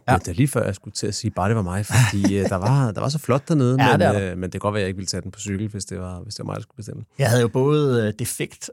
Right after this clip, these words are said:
Speaker 1: og sløje ben, da jeg kørte det der bjerg Grand Prix op i Odsherred, så, så nu skal det jo hævnes hjemme i den
Speaker 2: På
Speaker 1: egn, hvor jeg selv,
Speaker 2: hjemmebane.
Speaker 1: øh, hvor jeg selv kommer fra.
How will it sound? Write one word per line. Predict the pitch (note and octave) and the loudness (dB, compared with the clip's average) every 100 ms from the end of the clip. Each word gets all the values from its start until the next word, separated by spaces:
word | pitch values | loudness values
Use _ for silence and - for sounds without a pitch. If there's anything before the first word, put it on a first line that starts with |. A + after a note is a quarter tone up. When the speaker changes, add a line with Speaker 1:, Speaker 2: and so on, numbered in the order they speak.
| - | -4
Speaker 1:
og | A2+ G#2 G#2 | -2 -2 -4
sløje | B2+ A#2 C3+ | -2 0 0
ben, | C#3 C3+ C3 B2+ | -2 -4 -2 -2
da | A2+ | -2
jeg | G#2 | -4
kørte | - A#2 | -4 -8
det | A2+ | -6
der | G#2 | -10
bjerg | G#2+ A#2 | -6 -6
Grand | B2 B2 | -6 -8
Prix | B2+ | -6
op | - A#2+ | -6 -8
i | |
Odsherred, | - - - A2+ A2+ | -8 -10 -8 -8 -6
så, | A2+ G#2 G#2 G#2+ | -4 -4 -4 -6
så | - | 0
nu | C3+ | 2
skal | C3 F3 | 4 2
det | D3 | 4
jo | C3 | 2
hævnes | G#2 D3+ D3+ F3 - | 4 4 6 4 2
hjemme | D3 F#3+ F#3+ | 2 2 0
i | D#3 | -4
den | C3+ D3+ _ - C3+ | 0 -2 _ -4 4
Speaker 2:
På | |
Speaker 1:
egn, | A#2+ | 6
hvor | C3 | 8
jeg | C3+ A#2+ | 8 6
selv, | A#2 | 4
Speaker 2:
hjemmebane. | A2+ D3+ C3 A#2+ A2+ G#2+ G#2+ G#2 | 2 0 0 2 -2 -4 -4 -6
Speaker 1:
øh, | G2+ | -8
hvor | G#2 A#2 | -12 -8
jeg | A#2 | -6
selv | A2+ | -6
kommer | - - | -6 -8
fra. | - | -10